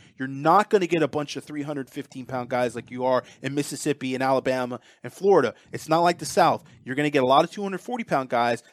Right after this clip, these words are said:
that you gotta get 'em in the weight room, you gotta redshirt 'em, and you gotta develop them. Or you gotta go to Utah and maybe get the three hundred twenty pound guys, but, you know, that, that's a possibility as well. But,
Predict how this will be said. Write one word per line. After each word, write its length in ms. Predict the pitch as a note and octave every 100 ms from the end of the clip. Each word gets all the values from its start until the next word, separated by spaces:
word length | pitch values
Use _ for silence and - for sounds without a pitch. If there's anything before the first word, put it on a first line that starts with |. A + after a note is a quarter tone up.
| -
that 60 |
you 60 | A#2+
gotta 180 | A#2 A2+
get 160 | D3
'em 60 | D#3
in 80 | F#3
the 60 |
weight 200 | F3+ D#3+
room, 120 | D3+ D3
you 80 |
gotta 160 | B2+ A#2
redshirt 360 | C3 D3 D#3 D3
'em, 100 | C3
and 100 | B2
you 40 |
gotta 200 | B2 B2
develop 500 | A#2 A2 B2+ D3 -
them. 180 | A2 _ _ _ -
Or 160 | D#3+ F#3
you 60 |
gotta 140 | F3 F3
go 140 | E3+
to 60 | D3
Utah 420 | C3+ G3 B2 A2
and 100 | G#2+
maybe 220 | A#2 A2
get 160 | A2 A2
the 80 | A2+
three 180 | B2
hundred 240 | A#2 G#2+ A2
twenty 180 | A#2 G#2+
pound 200 | A2+ G#2+
guys, 220 | A2 A#2+
but, 180 | A2+ A#2
you 160 | - B2
know, 180 | A2 A#2+ _ _ _ -
that, 200 | B2 -
that's 220 | B2+ C#3
a 40 | C#3+
possibility 540 | C#3 B2 A#2+ A#2+ A#2
as 80 | G#2+
well. 160 | C#3+
But, 160 | A#2 A2+